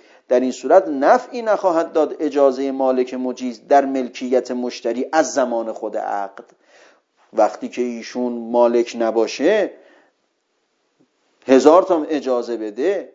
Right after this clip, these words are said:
اجازه دادن او نفعی نمیده برای انتقال این ملکیت از زمان عقد فضولی به مشتری.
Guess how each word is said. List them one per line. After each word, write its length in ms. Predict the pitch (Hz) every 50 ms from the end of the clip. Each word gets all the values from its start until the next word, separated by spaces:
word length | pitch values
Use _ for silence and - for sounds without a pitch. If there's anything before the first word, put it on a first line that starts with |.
| _ -
اجازه 560 | 131 127 120 127 123 120 113 113 104 117 113
دادن 440 | 107 113 107 104 101 101 98 98 98
او 500 | 95 85 95 147 185 196 151 120 - -
نفعی 460 | 107 127 185 208 208 - - 254 247
نمیده 360 | 233 233 220 214 202 185 196
برای 600 | 185 - 170 170 165 165 160 160 156 156 156 156
انتقال 560 | 151 147 139 131 - 143 135 - 143 139 135 135
این 180 | 135 139 131
ملکیت 640 | 131 131 131 120 123 - - 131 127 127 123 117 - - -
از 260 | 135 147 143 120 -
زمان 360 | 135 139 131 131 123 123 120
عقد 320 | 123 107 120 117 113 113 123
فضولی 440 | 117 127 120 107 113 120 117 113 110
به 180 | 104 110 117
مشتری. 760 | 113 110 107 101 - - - 107 107 - 110 107 101 101 101